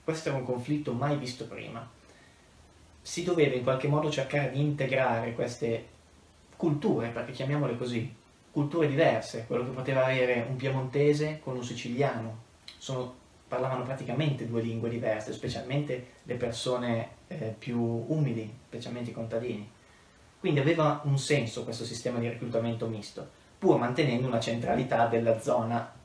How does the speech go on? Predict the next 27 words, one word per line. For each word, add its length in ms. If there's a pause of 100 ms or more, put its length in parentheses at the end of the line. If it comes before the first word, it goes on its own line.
(200)
di 160
reclutamento, 640
quindi 360 (560)
teniamo 360
a 20
mente 240
questo, 380
ma 380
sappiamo 520
che 240
la 80
maggior 400
parte 420
dei 140
reclutati 480
di 100
fanteria 460
della 240
zona 440
andava 460
comunque 500
nella 260
caserma 520 (280)
di 120
riferimento. 720 (1120)
Ecco, 420 (640)
ehm, 800